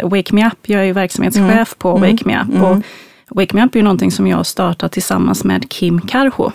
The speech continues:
Speaker 2: Mm.
Speaker 1: Och det är ju, eh, min pappa och min kollega. Så att
Speaker 2: Mm.
Speaker 1: vi jobbar ju tillsammans,
Speaker 2: Mm.
Speaker 1: eh, eh, konsultar och utbildningar och allt
Speaker 2: Ja.
Speaker 1: möjligt. Ehm, men vi startade Wake Me Up i syfte att, eh, främja välmående hos ungdomar.
Speaker 2: Just det.
Speaker 1: Så våra målgrupp är ju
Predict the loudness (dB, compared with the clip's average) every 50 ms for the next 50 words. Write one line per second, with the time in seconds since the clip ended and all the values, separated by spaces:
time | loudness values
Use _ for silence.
0 | -4 -2 0 2 4 4 4 2 2 0 0 0 0 0 0 0 -2 -2 -2 -4
1 | -6 -8 -14 -20 -20 _ _ _ -2 0 2 2 4 2 2 2 0 -2 -2 -4
2 | -4 -2 0 0 2 0 0 0 0 0 0 2 2 0 0 2 0 0 0 -2
3 | -2 0 0 2 4 4 4 4 4 4 4 2 0 0 0 0 0 0 0 -2
4 | 0 -2 -2 -2 0 2 2 2 2 2 0 0 0 0 -2 -4 -6 -8 -12 -14
5 | -14 -16 -18 -10 -6 -4 -4 -2 -2 -2 -2 0 0 -2 -2 -4 -4 -4 -4 -2
6 | -2 -2 -2 -4 -2 -2 -2 -2 -2 -2 -4 -2 -2 0 0 0 -2 -2 -2 -4
7 | -2 0 0 0 2 0 -2 -4 -6 -8 -14 -18 -18 -10 -6 -4 -2 -2 -2 -4
8 | -4 -6 -6 -4 -2 2 2 4 2 2 2 0 -2 -2 0 0 2 2 2 2
9 | 0 -2 0 0 0 2 2 0 -2 _ -2 -2 -2 0 0 -2 -2 -4 -4 -6
10 | -4 -2 -2 -4 -4 -4 -8 _ -4 -2 -2 -2 -2 -2 0 2 2 4 2 2
11 | 0 0 -2 0 0 0 0 0 0 0 -2 -2 -4 -6 -6 -2 0 2 4 4
12 | 2 2 2 2 2 2 2 0 0 -2 -2 -2 0 0 0 -2 -2 -6 -8 -10
13 | -10 -10 -14 -12 -8 -4 -2 0 0 0 2 2 0 0 0 -2 -4 -4 -4 -4
14 | -4 -4 -4 -4